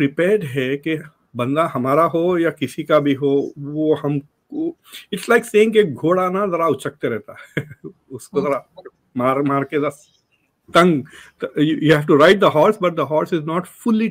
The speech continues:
Speaker 1: tamed। इस तरह का एक्सपीरियंस होगा आर्मी का। So when they chose इमरान खान, उनको पता था कि ये बंदा, अ, मतलब he was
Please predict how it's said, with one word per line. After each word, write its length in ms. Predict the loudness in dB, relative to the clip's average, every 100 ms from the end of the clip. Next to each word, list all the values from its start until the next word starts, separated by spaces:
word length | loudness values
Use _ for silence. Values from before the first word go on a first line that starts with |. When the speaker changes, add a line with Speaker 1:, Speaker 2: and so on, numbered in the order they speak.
| 0
Speaker 1:
tamed। 220 | 0 0 -4
इस 200 | -6 -6 -2
तरह 220 | 0 -2
का 240 | -4 -4
एक्सपीरियंस 540 | -4 -8 -6 -4 -4 -4
होगा 220 | -2 0
आर्मी 320 | -2 -2 -6 -8
का। 200 | -10 -14 _ -20 -20 _ _ _ _ 2
So 120 | 2
when 160 | 2 0
they 180 | 0 0 2
chose 200 | 4 4
इमरान 340 | 2 0 -2 -4
खान, 380 | -6 -6 -6 -8
उनको 220 | -8 -8
पता 320 | -6 -4 -2 0
था 180 | 0
कि 160 | 0 0
ये 100 | -2
बंदा, 480 | -2 -2 0 -2 -4 -18 -20 _ _ _ _ _ _ _ _ _ _ _ _ -2
अ, 400 | 4 6 6 2 -2 -4
मतलब 260 | -2 0
he 160 | 0 0
was 180 | 2